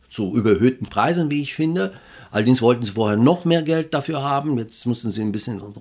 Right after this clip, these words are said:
da, damit runtergehen. Sie, sie haben sich sozusagen von einem Drittel des Bestandes getrennt,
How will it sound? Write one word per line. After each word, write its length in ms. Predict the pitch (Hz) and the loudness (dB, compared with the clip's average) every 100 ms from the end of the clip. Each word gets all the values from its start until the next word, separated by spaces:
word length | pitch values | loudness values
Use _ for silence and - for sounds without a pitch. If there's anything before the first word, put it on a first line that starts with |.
| 101 104 107 | -14 -10 -8
da, 220 | 107 101 | -6 -6
damit 340 | 110 101 98 | -6 -4 -4
runtergehen. 540 | 131 160 151 139 151 151 - - - 107 | -4 -4 -4 -4 -2 -4 -8 -20 -16 -6
Sie, 100 | 110 | -2
sie 180 | 117 | 0
haben 200 | 117 139 | 2 2
sich 180 | 135 135 | -2 -4
sozusagen 480 | 143 131 135 127 131 131 | -4 -2 0 0 0 -6
von 140 | - 113 | -6 -4
einem 200 | 117 120 | -2 0
Drittel 260 | 123 127 | -2 -4
des 200 | 113 113 | -6 -6
Bestandes 720 | - 101 - 110 139 139 - - | -6 -6 -4 -4 -4 -4 -8 -6
getrennt, 580 | - - 104 135 180 | -8 -4 0 0 0